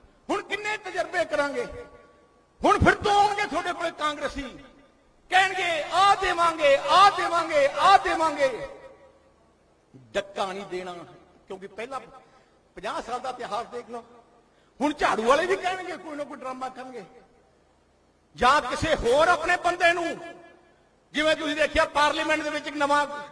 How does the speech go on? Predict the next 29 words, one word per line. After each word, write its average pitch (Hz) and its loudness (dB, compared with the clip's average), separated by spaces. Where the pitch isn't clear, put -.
ਸ਼ੂਸ਼ਾ 277 -4
ਛੱਡਤਾ 285 0
ਸੀ, 311 -4
ਆਪਾਂ 226 0
ਇੱਕਦਮ 320 -2
ਹੀ 320 -6
ਬਗੈਰ 285 0
ਸੋਚੇ 254 -8
ਸਮਝੇ 254 -10
ਦੇਖੇ 233 -8
ਝੰਡਾ 190 -8
ਚੱਕ 214 -14
ਲੈਂਦੇ 202 -14
ਆ 180 -20
ਤੇ 214 -6
ਬਾਅਦ 269 -2
'ਚ - -12
ਪਛਤਾਉਣੇ 170 -10
ਰਹਿੰਦੇ 180 -16
ਆ। 131 -20
ਅੱਜ 208 -6
ਹਾਲਾਤ 185 -4
ਆ 226 -2
ਬਣ 202 -6
ਗਈ, 196 -10
ਗੁੰਡਾਗਰਦੀ 240 -8
ਦਾ 160 -8
ਰਾਜ 135 -12
ਹੈ, 135 -20